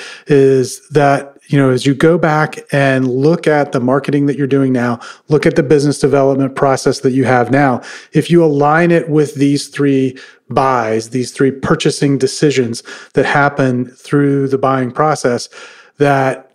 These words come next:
you actually can sort of check things off along the way and know, "Hey, I made it through buy number one. I made it through buy number two. Great.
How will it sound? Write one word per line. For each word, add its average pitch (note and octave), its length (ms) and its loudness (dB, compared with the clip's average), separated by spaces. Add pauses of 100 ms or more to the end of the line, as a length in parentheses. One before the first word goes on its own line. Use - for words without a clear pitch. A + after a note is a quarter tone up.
(380)
you D3+ 200 0
actually E3+ 380 2
can E3 120 0
sort D#3 200 0
of - 100 -8
check - 300 -2
things C#3+ 340 -2
off C#3+ 420 0
along C3+ 320 0
the B2+ 80 -2
way B2+ 340 0
and B2 140 -4
know, D3 320 0 (220)
"Hey, D3 220 2
I C3 80 -2
made C3+ 220 4
it C#3+ 40 0
through C#3 280 -2
buy C3 220 0
number B2+ 280 -2
one. B2 340 -4
I B2+ 40 -8
made C3 180 -2
it C3 60 -4
through C3 180 -6
buy B2+ 200 0
number B2 280 -2
two. B2 340 -4
Great. C#3+ 480 -4